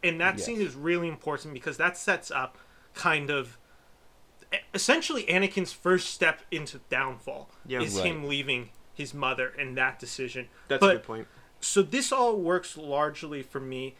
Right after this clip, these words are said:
Speaker 1: even if it goes on too long. So Branson, unless you wanna jump in, otherwise we can just jump into pod racing.
Speaker 2: Um,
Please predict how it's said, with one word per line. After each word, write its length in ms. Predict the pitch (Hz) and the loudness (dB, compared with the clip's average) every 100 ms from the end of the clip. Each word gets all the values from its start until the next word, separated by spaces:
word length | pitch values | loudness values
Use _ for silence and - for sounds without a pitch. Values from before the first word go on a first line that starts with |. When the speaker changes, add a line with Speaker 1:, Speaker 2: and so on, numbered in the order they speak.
| - - | -20 -6
Speaker 1:
even 260 | 240 254 247 | -2 0 0
if 120 | 233 | -2
it 100 | 175 | -2
goes 260 | 175 170 170 | 0 0 0
on 180 | 151 | -2
too 140 | 147 147 | -4 -8
long. 340 | 139 131 139 | -6 -4 -4
So 360 | 131 151 139 135 - - - | -2 0 0 -2 -8 -20 0
Branson, 360 | 196 220 214 196 | 2 2 0 -2
unless 400 | 175 175 208 190 | -2 -2 -2 -2
you 100 | 185 | 0
wanna 180 | 185 | 0
jump 260 | 151 160 156 | 2 0 0
in, 120 | 151 | -2
otherwise 420 | 143 143 147 135 127 | 0 -2 0 0 -2
we 80 | |
can 100 | 127 123 | -10 -10
just 200 | 127 - | -10 -6
jump 240 | 131 123 | -6 -6
into 140 | 123 | -10
pod 260 | 113 120 117 | -10 -10 -10
racing. 340 | 117 - - | -12 -14 -6
Speaker 2:
Um, 360 | 123 117 117 113 | 0 0 0 -6